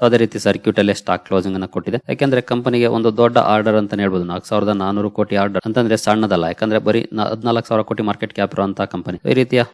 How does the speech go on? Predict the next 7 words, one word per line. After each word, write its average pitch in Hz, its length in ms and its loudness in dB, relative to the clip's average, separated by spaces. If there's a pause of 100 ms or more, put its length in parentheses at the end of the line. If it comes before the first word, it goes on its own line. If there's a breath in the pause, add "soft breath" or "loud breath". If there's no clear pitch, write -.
ಕಂಪನಿಗೆ 110 420 -2
ಇಷ್ಟು 107 220 -4
ದೊಡ್ಡ 101 160 2
ಆರ್ಡರ್ 101 340 0
ಸಿಕ್ಕಾಗ 101 340 -2 (440 soft breath)
usually 110 300 4
ರಿಯಾಕ್ಷನ್ 98 480 0